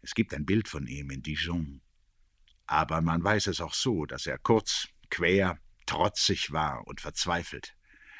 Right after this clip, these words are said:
Nur an die Hände hätte man vielleicht nicht gedacht. Es sind arg warme Hände, die sich immerfort kühlen möchten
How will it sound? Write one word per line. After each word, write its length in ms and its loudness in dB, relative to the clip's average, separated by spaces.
Nur 160 8
an 80 2
die 160 0
Hände 500 2
hätte 220 -6
man 140 -4
vielleicht 460 -6
nicht 320 -8
gedacht. 440 -10
Es 80 -4
sind 240 -4
arg 400 -4
warme 420 0
Hände, 480 -2
die 80 -8
sich 240 -4
immerfort 460 0
kühlen 560 2
möchten 500 -6